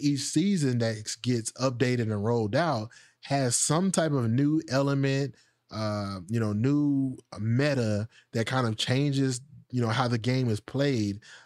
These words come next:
uh, and it really kind of, like, visually or just playing it makes the game more fun. So it's almost like the game becomes reinvented. Now, the downside to that is that game might, you know, when they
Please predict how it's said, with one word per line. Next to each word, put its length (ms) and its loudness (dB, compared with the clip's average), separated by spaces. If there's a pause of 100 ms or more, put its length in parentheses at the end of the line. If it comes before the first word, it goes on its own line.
uh, 160 0
and 300 0 (140)
it 120 -4 (280)
really 320 2
kind 260 0
of, 260 -4
like, 280 0
visually 600 2
or 200 0
just 260 -2
playing 400 0
it 200 0 (280)
makes 300 0
the 80 2
game 420 0
more 160 0
fun. 460 -2
So 160 0
it's 100 -4
almost 400 -2
like 300 -2 (300)
the 140 0
game 340 2
becomes 480 0
reinvented. 800 0 (280)
Now, 220 0
the 120 -4
downside 680 0
to 100 -2
that 240 0
is 540 -2 (1160)
that 280 0
game 420 2
might, 460 0
you 100 2
know, 80 2
when 160 2
they 220 0